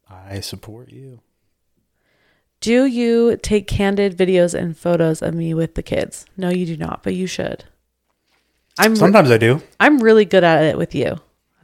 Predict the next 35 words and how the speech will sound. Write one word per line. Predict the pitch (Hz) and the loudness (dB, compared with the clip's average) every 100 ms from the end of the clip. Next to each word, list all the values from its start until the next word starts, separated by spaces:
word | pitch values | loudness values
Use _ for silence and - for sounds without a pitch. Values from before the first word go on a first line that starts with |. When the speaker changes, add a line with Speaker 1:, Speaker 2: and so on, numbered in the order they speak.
| - | -6
Speaker 2:
I | 202 | -2
do | 214 | 0
it | 202 | 2
all | 175 | 0
the | |
time. | 175 - - 160 _ _ _ _ _ _ _ _ _ _ _ _ _ _ _ _ _ | 0 -6 -6 -12 _ _ _ _ _ _ _ _ _ _ _ _ _ _ _ _ _
You | 196 | -8
should, | 190 208 180 | -2 -2 -2
you | 190 | -8
should | 190 | -8
start | - 180 170 | -4 -4 -4
doing | 170 160 | -6 -8
it | - | -12
more. | - - 165 _ _ _ _ _ _ _ _ _ | -14 -14 -18 _ _ _ _ _ _ _ _ _
Because | 180 180 - | -8 -8 -6
I | 156 175 175 175 160 - | -6 -2 -2 -2 -6 -12
Speaker 1:
I | |
should. | 98 - 82 - _ _ _ _ | -8 -8 -10 -14 _ _ _ _
Speaker 2:
when | 185 185 | -4 0
I'm | 190 | 0
dead | 185 185 170 147 - _ _ _ _ _ _ | 0 -2 -2 -6 -10 _ _ _ _ _ _
and | 175 170 | -6 -4
at | 165 | -2
my | 175 | -4
funeral, | - 190 175 - 160 156 _ _ _ _ _ _ - | -4 -6 -6 -8 -10 -12 _ _ _ _ _ _ -6
they're | 185 | -2
only | 180 180 | 0 0
gonna | 180 | -2
be | 165 | 0
able | 165 165 | 0 -2
to | - | -6
pull | 170 | -6
my | 165 | -4
Instagram | 160 160 - - - 175 | -4 -6 -10 -12 -12 -10
photos. | - - - - | -8 -8 -10 -12